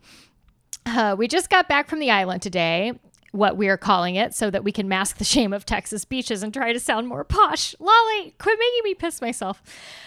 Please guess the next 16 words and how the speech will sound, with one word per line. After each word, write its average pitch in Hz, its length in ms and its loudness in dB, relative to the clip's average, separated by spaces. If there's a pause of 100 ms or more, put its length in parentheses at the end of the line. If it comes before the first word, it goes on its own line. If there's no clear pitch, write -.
(120)
Uh, 262 240 8
and 262 100 6
I 285 80 4
can't 370 300 2
stop - 280 -2
thinking 277 320 -4
about 226 260 0
this 247 160 -6
fucking 220 360 -6
house. 262 440 -4 (1080)
The 240 80 -2
Historic 359 480 2
Galveston 285 380 0
Ghost 240 280 0
Tour 226 180 4
is 220 280 2